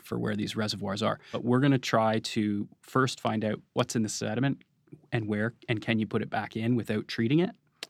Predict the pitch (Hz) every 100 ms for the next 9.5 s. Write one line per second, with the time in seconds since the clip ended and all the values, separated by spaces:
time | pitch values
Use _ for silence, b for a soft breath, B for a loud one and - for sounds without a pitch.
0 | - 113 107 107 107 - B B B B
1 | B - 117 110 104 - 139 120 147 170
2 | 170 160 156 143 - 131 107 - - -
3 | _ - 104 - - 117 113 113 113 127
4 | - _ 113 - 110 107 - 107 - 110
5 | 120 175 185 - B B B 117 107 107
6 | - _ - 123 156 151 123 - 107 101
7 | 104 104 104 - - - 139 160 160 -
8 | 127 127 127 - 120 117 104 - 110 107
9 | 101 113 107 -